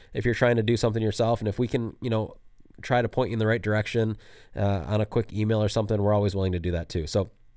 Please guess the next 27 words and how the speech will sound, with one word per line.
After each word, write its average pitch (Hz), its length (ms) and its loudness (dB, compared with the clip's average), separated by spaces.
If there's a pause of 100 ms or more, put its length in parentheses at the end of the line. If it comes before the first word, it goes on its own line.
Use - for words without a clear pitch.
(400)
before - 180 2
we 156 80 8
jump 147 220 4
off 139 180 8
here, 139 260 4 (360)
um, 117 420 4
I 123 80 0
just 135 140 0
wanna 156 120 6
shout 139 260 4
somebody 123 300 2
out, 117 160 2
left 120 200 -2
us 117 160 -2
a, 104 460 2 (300)
uh, 90 400 -4
a 104 80 -4
review 104 540 -2
on 101 200 -4
iTunes. 160 520 -2 (340)
Uh, 95 220 -4
Pro 123 240 0
Clean 117 280 0
Pressure 110 320 2
Washing 113 560 -2
left 104 240 -4
us 110 420 -2